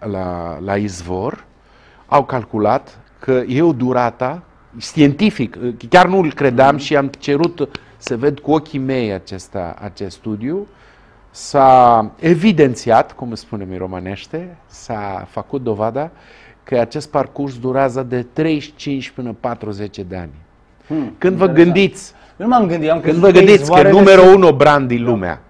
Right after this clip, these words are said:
Speaker 2: Mhm.
Speaker 1: e un francez,
Speaker 2: Mhm.
Speaker 1: să nu fac publicitatea
Speaker 2: Mhm.
Speaker 1: lui, da? Declara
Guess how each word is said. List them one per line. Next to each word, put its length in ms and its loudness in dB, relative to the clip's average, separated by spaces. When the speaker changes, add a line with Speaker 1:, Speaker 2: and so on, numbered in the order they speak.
Speaker 2:
Mhm. 500 -12
Speaker 1:
e 100 -2
un 120 0
francez, 640 -2
Speaker 2:
Mhm. 340 -10
Speaker 1:
să 140 -10
nu 120 -6
fac 260 -2
publicitatea 680 -10
Speaker 2:
Mhm. 100 -10
Speaker 1:
lui, 120 -10
da? 220 -10
Declara 800 4